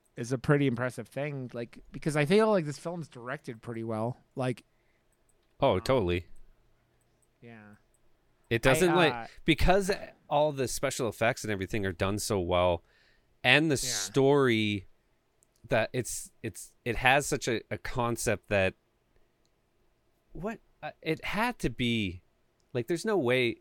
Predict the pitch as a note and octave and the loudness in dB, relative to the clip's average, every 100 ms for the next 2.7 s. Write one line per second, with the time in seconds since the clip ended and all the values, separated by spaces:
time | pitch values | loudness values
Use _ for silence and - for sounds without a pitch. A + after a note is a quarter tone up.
0 | _ - - A#2 A2+ - A2 F2+ - G#2 | _ -10 0 0 0 -4 -6 -6 -4 -2
1 | G#2 - G2 G2 F#2+ - - A#2+ G2+ - | -4 -8 -4 -2 -2 -8 -6 -4 -4 -4
2 | G#2 F#2 E2+ F2+ E2 - - | -4 -4 -2 -2 -2 -6 -20